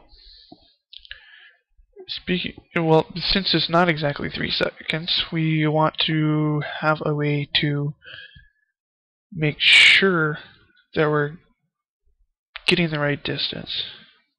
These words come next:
in the right amount of time. So sometimes if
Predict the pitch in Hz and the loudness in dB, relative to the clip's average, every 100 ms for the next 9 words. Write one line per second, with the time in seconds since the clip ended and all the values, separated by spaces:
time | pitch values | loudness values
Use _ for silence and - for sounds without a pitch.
0 | _ _ - _ _ - 156 151 147 143 | _ _ -20 _ _ -8 -4 -2 -2 -2
1 | 143 139 - 175 147 - - 165 156 156 | -2 -2 0 2 2 0 4 6 6 6
2 | 156 - - - - - - - - - | 2 -2 -12 -12 -10 -12 -14 -20 -20 -20
3 | _ - - 180 165 147 151 175 - - | _ -8 0 0 2 2 2 -2 -6 -8
4 | - - _ _ _ _ _ _ _ _ | -18 -20 _ _ _ _ _ _ _ _
5 | _ _ _ - _ - - - _ _ | _ _ _ -20 _ -20 -20 -20 _ _
6 | 240 160 | -6 -6